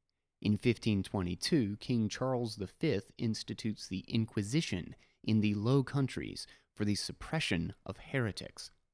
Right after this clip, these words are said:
In fifteen twenty-three, we see the first heretic executions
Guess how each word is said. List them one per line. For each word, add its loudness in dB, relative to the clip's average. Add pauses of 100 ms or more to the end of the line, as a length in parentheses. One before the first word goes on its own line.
(580)
In 4
fifteen 0
twenty-three, -4
we -4
see -2
the 0
first -4
heretic -2 (120)
executions -2